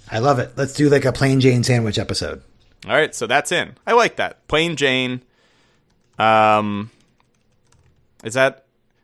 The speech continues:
Speaker 2: is that okay to say these days?
Speaker 1: I mean, I mean, uh, maybe not.
Speaker 2: Let's call it, uh, what's a, what's a, what's a name that could be male or female? Like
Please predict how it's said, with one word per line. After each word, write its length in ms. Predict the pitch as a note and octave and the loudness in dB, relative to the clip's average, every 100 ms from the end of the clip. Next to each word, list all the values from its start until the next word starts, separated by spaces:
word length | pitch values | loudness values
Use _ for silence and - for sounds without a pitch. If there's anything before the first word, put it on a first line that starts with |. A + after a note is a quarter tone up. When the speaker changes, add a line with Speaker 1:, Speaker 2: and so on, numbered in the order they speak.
| - | -10
Speaker 2:
is 80 | |
that 240 | A2+ B2+ A#2+ | 0 0 0
okay 280 | A#2 B2 A2+ | -4 0 -2
to 60 | A2+ | -2
say 240 | A#2 A2+ | -2 -2
these 220 | B2 A#2 | -2 -4
days? 420 | - C3 C#3 - - _ _ _ _ _ _ _ _ _ _ _ _ _ _ _ _ _ - | 0 0 0 -6 -18 _ _ _ _ _ _ _ _ _ _ _ _ _ _ _ _ _ -4
Speaker 1:
I 80 | C3 | -4
mean, 120 | - | -2
I 40 | C3+ | -2
mean, 460 | C3+ C#3 - G#2+ - | -2 -2 -4 -8 -6
uh, 240 | C3 B2 - - - - - - - _ | -6 -6 -8 -16 -20 -20 -20 -20 -20 _
maybe 200 | - D3 | 2 2
not. 260 | G2+ F2+ - - - - - _ - - | 0 -4 -12 -14 -20 -20 -20 _ -18 -4
Speaker 2:
Let's 160 | C#3+ | -4
call 280 | - D#3+ D#3+ | 0 0 2
it, 220 | D3+ - | 0 -2
uh, 520 | C3 A#2 A2 G#2+ G#2 - _ - | 0 2 2 2 0 -2 _ -8
what's 220 | B2+ - | -8 -2
a, 320 | C3+ A#2 G#2+ - _ _ _ _ _ _ _ _ _ _ _ _ _ _ _ | 2 2 0 -8 _ _ _ _ _ _ _ _ _ _ _ _ _ _ _
what's 180 | A#2+ C#3+ | -4 2
a, 260 | B2+ B2 - | 4 4 2
what's 200 | C3+ C3+ | -2 0
a 40 | |
name 380 | C3+ B2 B2 B2 | -2 0 0 0
that 280 | A2+ A2 - | 0 0 -2
could 200 | - A#2 | -4 -4
be 200 | A2+ G#2+ | -2 -4
male 320 | F#2 G#2+ G#2 | -2 0 0
or 220 | F#2+ G#2 G2+ | 2 0 0
female? 640 | - G2+ F2 C2+ E2+ - _ | -4 -6 -6 -8 -10 -12 _
Like 260 | - A2 | -2 -2